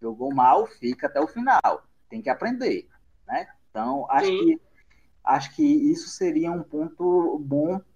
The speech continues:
Speaker 1: até mesmo pro Haskins, porque ele teria tempo, né? São dez dias depois do jogo com o Vikings até o
Speaker 2: É,
Speaker 1: jogo
Speaker 2: cara.
Speaker 1: contra,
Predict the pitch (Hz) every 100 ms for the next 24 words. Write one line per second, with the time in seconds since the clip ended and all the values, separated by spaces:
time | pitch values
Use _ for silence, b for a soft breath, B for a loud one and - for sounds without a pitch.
0 | - 120 - 160 156 156 190 220 220 156
1 | 113 110 - 120 135 127 131 127 175 175
2 | 135 - 131 147 - 127 120 156 170 127
3 | 139 120 - 120 120 117 123 123 - 120
4 | 113 110 107 117 110 127 147 - 123 120
5 | 196 165 151 139